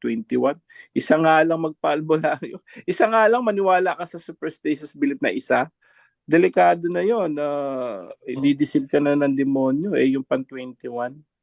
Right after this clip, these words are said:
Speaker 1: So, ano ba yung,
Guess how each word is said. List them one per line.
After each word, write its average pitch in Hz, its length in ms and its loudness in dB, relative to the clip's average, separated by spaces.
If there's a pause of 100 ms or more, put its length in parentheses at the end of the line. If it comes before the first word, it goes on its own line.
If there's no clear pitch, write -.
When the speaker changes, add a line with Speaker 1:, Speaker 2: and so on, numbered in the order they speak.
(680)
Speaker 1:
So, 143 960 4
ano 147 180 0
ba 151 160 4
yung, 151 160 0